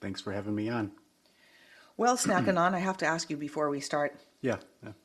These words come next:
Speaker 2: What's your favorite snack?
Speaker 1: <laughs> Well, uh,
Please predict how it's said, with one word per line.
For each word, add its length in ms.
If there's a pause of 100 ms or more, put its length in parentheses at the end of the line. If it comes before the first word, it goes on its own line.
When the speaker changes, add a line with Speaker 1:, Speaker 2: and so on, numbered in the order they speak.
(180)
Speaker 2:
What's 240
your 120
favorite 360
snack? 480 (400)
Speaker 1:
<laughs> 1300
Well, 220
uh, 100